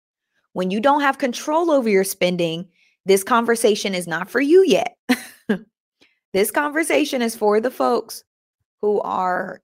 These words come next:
being good stewards, who have been sacrificing, serving, and all of those things. The reason why is because if you just jump to, "Okay, Brittany said I can spend now, let me dive in," that's not what I'm talking about.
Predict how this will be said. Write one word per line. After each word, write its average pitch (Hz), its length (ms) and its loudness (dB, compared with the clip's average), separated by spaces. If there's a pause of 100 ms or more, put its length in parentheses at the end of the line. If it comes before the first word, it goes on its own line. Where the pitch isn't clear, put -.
(140)
being 185 220 -2
good 220 180 6
stewards, - 800 -4 (680)
who 220 120 -2
have 185 160 -2
been 180 160 -4
sacrificing, 233 1120 -2 (240)
serving, 202 680 -2
and 185 100 -2
all 175 160 0
of 175 100 -6
those 247 220 0
things. 175 260 -6
The 175 100 0
reason 214 400 0
why 220 480 -2 (360)
is 196 160 4
because 190 380 -4
if 175 100 -6
you 196 160 -6
just 208 300 4
jump 220 300 0
to, 185 360 2
"Okay, 208 520 0 (200)
Brittany 185 240 4
said 254 180 4
I 269 100 4
can 277 140 -6
spend 330 360 -4
now, 240 300 0
let 190 180 2
me 226 140 0
dive 285 360 2
in," 294 300 -8 (180)
that's - 220 -4
not 208 140 -2
what 185 80 -4
I'm 185 60 -6
talking 180 300 -6
about. - 280 -8